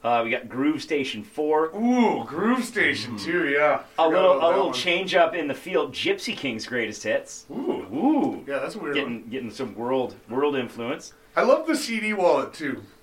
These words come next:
Speaker 2: It,
Speaker 3: Oh, yeah.
Speaker 2: it's such a, it's such a descriptor of the times, you know. Like, I, I know, I know I've got a couple C D wallets sitting around.
Speaker 1: I, I,
Speaker 3: I wonder if
Speaker 1: yeah.
Speaker 3: you could buy one somewhere now. You know, like, where would you?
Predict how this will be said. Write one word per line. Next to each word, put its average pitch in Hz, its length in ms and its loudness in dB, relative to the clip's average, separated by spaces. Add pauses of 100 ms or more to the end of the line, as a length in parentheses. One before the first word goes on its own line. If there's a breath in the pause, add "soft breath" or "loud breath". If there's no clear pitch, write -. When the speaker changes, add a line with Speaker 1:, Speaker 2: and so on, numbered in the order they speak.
(220)
Speaker 2:
It, 156 100 -2
Speaker 3:
Oh, 165 80 2
yeah. 151 200 -2
Speaker 2:
it's 180 120 -4
such 220 260 2
a, 165 240 6 (120)
it's 143 120 -12
such 185 280 0
a 165 140 0
descriptor 151 840 -4
of 123 100 -8
the 127 80 -8
times, 120 640 -10 (520 loud breath)
you 135 100 -8
know. 165 280 -2 (520 soft breath)
Like, 160 220 -2
I, 214 100 2
I 294 260 0
know, 262 120 4
I 262 100 6
know 247 180 6
I've 175 100 0
got 185 140 2
a - 40 -6
couple 165 420 -2
C 160 240 -12
D 156 120 -14
wallets 147 380 -2
sitting 147 300 -6
around. 135 480 -4
Speaker 1:
I, 170 140 2
I, 185 180 4
Speaker 3:
I 190 40 -2
wonder 240 240 -2
if 160 60 -2
Speaker 1:
yeah. 139 160 0
Speaker 3:
you - 60 0
could - 140 -6
buy 120 220 0
one 101 240 -6
somewhere 92 340 -14
now. - 260 -16 (160)
You 104 80 -14
know, 110 120 -6
like, 110 160 -10
where 113 160 -4
would 117 140 -12
you? 101 260 -12